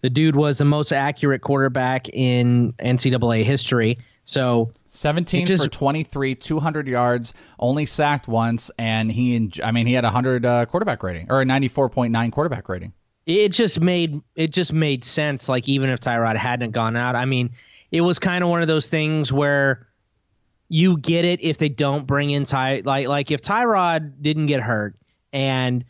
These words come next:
Speaker 1: they didn't bring in Mayfield, you would have been like, "I get it. You don't wanna feed him to the wolves in this game," because Tyrod was getting his ass beat. I mean, he was getting hit on every single play. He,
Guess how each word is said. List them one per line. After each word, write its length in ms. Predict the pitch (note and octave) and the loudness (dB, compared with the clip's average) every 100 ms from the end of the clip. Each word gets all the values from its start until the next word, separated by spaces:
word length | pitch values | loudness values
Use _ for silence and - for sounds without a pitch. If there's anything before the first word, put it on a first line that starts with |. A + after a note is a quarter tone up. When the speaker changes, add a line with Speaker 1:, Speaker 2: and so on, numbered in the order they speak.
| _ _ | _ _
Speaker 1:
they 100 | C#3+ | -2
didn't 260 | C#3+ E3+ D#3+ | 0 0 2
bring 200 | D#3+ D#3 | 2 0
in 160 | C#3+ | 0
Mayfield, 580 | C3+ C#3 - D3 D3+ D3 | 0 0 0 2 2 -2
you 180 | D#3 F#3+ | 0 2
would 100 | G#3 | 2
have 120 | F#3 | 2
been 140 | D#3+ D#3 | 0 0
like, 320 | D3 C#3 - _ _ _ _ _ _ _ | -2 -4 -8 _ _ _ _ _ _ _
"I 140 | D#3+ E3 | -4 -4
get 320 | B2+ G3 F#3 | -2 0 2
it. 120 | E3 | 0
You 140 | D3+ E3 | 0 0
don't 180 | F#3+ | 0
wanna 200 | F3+ D#3+ | 0 -2
feed 200 | - F3 | 0 0
him 120 | D#3+ D3 | 0 0
to 100 | D3 | -2
the 80 | |
wolves 360 | C3+ C#3+ C#3+ C3 | 0 2 2 0
in 80 | C3 | 0
this 180 | C3 - | 0 0
game," 280 | A#2 G2+ G#2 | -2 -2 -2
because 280 | A2+ C3+ | -2 -2
Tyrod 380 | - C#3 C3 B2 | -2 0 0 0
was 140 | A2+ - | -2 -4
getting 280 | A#2+ G2+ | -4 -4
his 160 | G#2 F2+ | -6 -4
ass 240 | G2+ G2 | -2 -2
beat. 300 | - D#2+ C#2+ - - - - | -4 -8 -10 -14 -20 -14 -6
I 120 | A2+ | 0
mean, 240 | A2+ A2 | 2 2
he 200 | A2+ C#3 | 2 2
was 320 | B2+ B2 A#2 - _ _ C3+ | 4 2 0 -6 _ _ -2
getting 220 | C#3 B2+ | 0 0
hit 240 | C3 D3 | 0 0
on 180 | C3 C3 | 0 0
every 180 | C3 B2+ | 0 -2
single 260 | C3 A2 G2 | -2 -4 -2
play. 460 | D3 D3 D3 C#3 | -2 0 2 0
He, 180 | C3+ | 0